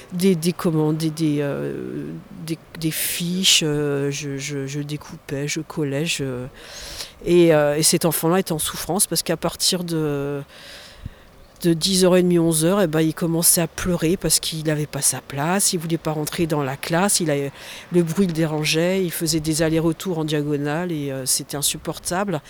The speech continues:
Il devenait violent avec les élèves, avec moi. Et, euh, et on avait des parents qui étaient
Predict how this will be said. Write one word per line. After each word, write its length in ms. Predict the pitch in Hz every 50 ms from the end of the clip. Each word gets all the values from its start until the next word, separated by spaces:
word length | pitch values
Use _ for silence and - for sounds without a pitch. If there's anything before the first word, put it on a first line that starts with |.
| - - - - - - -
Il 80 | 170
devenait 400 | 156 151 175 170 165 175 180 180
violent 480 | 170 165 170 185 185 180 180 180 226 - - - - - - -
avec 440 | 165 165 156 156 165 147 147 - -
les 240 | 175 165 165 156 160
élèves, 400 | 151 147 151 156 190 214 233 208
avec 320 | 170 143 131 135 127 -
moi. 460 | 151 143 143 151 170 190 185 180 185 - - - - - - - - - - - - -
Et, 220 | 156 156 156 151 147
euh, 400 | 143 139 135 131 131 127 - 120 - 120
et 220 | 127 135 139 147 156
on 100 | 156 160
avait 240 | 151 147 143 156
des 160 | 147 151 160 151
parents 380 | - - 156 151 160 165 175
qui 140 | - - 165
étaient 180 | - - 160